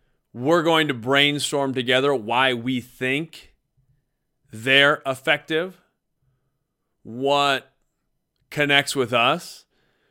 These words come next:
And I'm gonna, I'm going to pick sort of a, a broad collection of speakers and artists and different things for, for my classes to take a quick look at and why we think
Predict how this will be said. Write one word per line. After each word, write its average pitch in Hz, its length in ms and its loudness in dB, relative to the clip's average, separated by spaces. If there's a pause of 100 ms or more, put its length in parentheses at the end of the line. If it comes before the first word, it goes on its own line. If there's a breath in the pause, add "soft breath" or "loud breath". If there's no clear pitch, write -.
(160)
And 147 120 -6
I'm 160 160 -2
gonna, 151 440 4 (540)
I'm 175 140 -2
going 156 200 0
to 131 60 -2
pick 147 360 -2
sort 135 180 -2
of 120 140 0
a, 110 300 -2 (680)
a 123 60 -10
broad 127 580 0 (180)
collection 123 500 -2
of 113 220 -8
speakers 113 560 -6
and 113 100 -8
artists 110 320 -4
and 113 80 -8
different 107 260 -8
things 110 240 -10
for, 104 400 -8 (360)
for 113 120 -8
my 139 220 6
classes 110 540 -2
to 110 100 -12
take 120 280 -6
a 104 120 -8
quick - 400 0
look 135 260 -2
at 117 400 -2 (600)
and 131 200 -6
why 143 500 0 (180 soft breath)
we 147 180 -2
think 143 540 -6